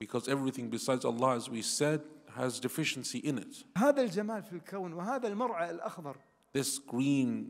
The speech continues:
Speaker 1: greenery that we see around us and this beauty that we see around us,
Speaker 2: يعتريه النقص.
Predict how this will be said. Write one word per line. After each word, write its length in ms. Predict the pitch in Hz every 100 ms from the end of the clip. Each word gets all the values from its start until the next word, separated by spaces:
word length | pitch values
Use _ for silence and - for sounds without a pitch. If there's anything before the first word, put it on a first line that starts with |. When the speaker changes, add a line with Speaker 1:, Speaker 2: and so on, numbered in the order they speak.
| -
Speaker 1:
greenery 400 | 123 143 117 110
that 140 | 110
we 100 | 107
see 180 | 104 127
around 380 | 107 120 120 107
us 120 | 104
and 80 | 110
this 100 | 107
beauty 460 | - 135 139 113 104
that 140 | 131
we 80 | 110
see 220 | 101 127
around 340 | 110 120 113 90
us, 240 | - -
Speaker 2:
يعتريه 460 | 196 165 185 214 156
النقص. 520 | 139 131 - - -